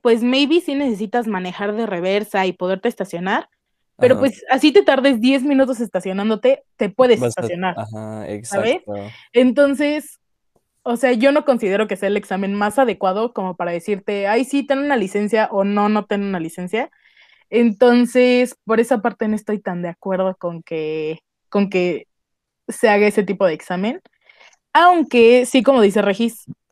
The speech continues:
Speaker 1: la verdad no te esperas lo que vas a hacer, ¿sí? O sea, si tienen miedo de hacer el examen, yo les puedo recomendar que vayan, lo hagan, y aunque no lo pasen,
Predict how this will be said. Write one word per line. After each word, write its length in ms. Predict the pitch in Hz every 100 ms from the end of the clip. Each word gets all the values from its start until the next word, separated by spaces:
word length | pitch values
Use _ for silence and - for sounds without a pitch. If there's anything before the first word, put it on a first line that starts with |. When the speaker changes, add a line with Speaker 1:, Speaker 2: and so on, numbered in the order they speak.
| _
Speaker 1:
la 140 | 240
verdad 240 | 233 226 247
no 120 | 285
te 80 | 285
esperas 420 | - 220 214 202
lo 140 | 190
que 80 | 175
vas 180 | 170 165
a 40 |
hacer, 200 | 170 156 - _ _ _ _ _
¿sí? 240 | - 220
O 160 | 208 175
sea, 500 | 185 180 180 175 - _ _ _ _ _
si 360 | - 269 247 233
tienen 360 | 294 302 359 320
miedo 260 | 254 247
de 80 | 233
hacer 180 | 175 208
el 80 | 202
examen, 540 | 165 185 190 214 233 -
yo 260 | 196 254
les 160 | 269 269
puedo 160 | 233
recomendar 560 | 220 175 175 170 180 185
que 120 | 180
vayan, 340 | 185 220 254 359 554 _ _ -
lo 240 | 196 196
hagan, 300 | 214 226 277 480 - _ _ -
y 200 | 233 233
aunque 280 | 233 233
no 120 | 233 262
lo 180 | 277
pasen, 400 | 277 254 254 330